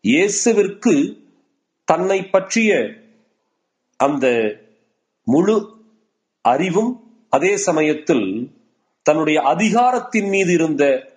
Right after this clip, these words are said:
நம்பிக்கையும் சிறப்பாக இந்த இடத்தில் பதிவு செய்யப்படுகின்றது.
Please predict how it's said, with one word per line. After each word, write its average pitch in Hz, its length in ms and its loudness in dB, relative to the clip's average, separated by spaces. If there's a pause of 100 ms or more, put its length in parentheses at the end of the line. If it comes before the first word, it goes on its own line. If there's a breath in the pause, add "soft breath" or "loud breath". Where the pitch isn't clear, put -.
நம்பிக்கையும் 147 720 0 (1800)
சிறப்பாக 165 800 -2 (160)
இந்த 123 220 -2
இடத்தில் 139 360 -2
பதிவு 135 260 -2
செய்யப்படுகின்றது. 180 760 -4